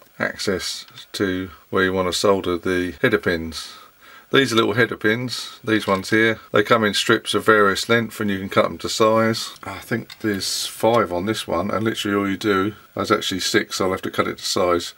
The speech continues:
You just drop them in the hole there and then turn it over and then solder them. Right, so you can see I've cut them to length and I've just, I haven't soldered them yet, I've just dropped them in the holes there. So you got one, two, three, four, five,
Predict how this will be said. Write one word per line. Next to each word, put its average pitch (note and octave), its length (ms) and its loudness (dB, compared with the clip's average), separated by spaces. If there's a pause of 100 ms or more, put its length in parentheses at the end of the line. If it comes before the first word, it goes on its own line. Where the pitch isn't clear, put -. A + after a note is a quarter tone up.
You A#2 100 -6
just A2+ 260 -2 (120)
drop C#3+ 240 4
them A#2 140 0
in A2 100 4
the G#2 100 0
hole A2 280 4
there G#2 340 4 (160)
and G#2 140 0
then G#2 180 2
turn A2+ 260 2
it G2+ 100 -2
over G2+ 420 2 (240)
and G2+ 180 -2
then G2+ 300 2 (240)
solder - 380 0
them. D#2+ 200 -8 (220)
Right, G2 300 4
so A#2+ 100 -2
you A2 80 0
can G2 160 -8
see G#2+ 400 0
I've G#2 160 -2
cut - 100 2
them G#2 140 0
to A2 80 4
length G#2+ 420 0
and A2 140 2
I've G#2+ 120 6
just, B2 260 0 (300)
I A#2+ 60 -4
haven't C3 200 0
soldered A#2+ 260 4
them F#2 140 -2
yet, A2+ 140 6
I've G#2 120 2
just C3+ 220 -4
dropped - 280 2
them A2+ 120 0
in A2 120 0
the G#2 100 -2
holes G#2+ 340 4
there. G2 260 4
So - 120 -4
you F#2+ 120 2
got - 100 2
one, C3 140 2
two, G#2+ 160 2
three, G#2 180 2
four, F#2+ 180 -2
five, A2 680 2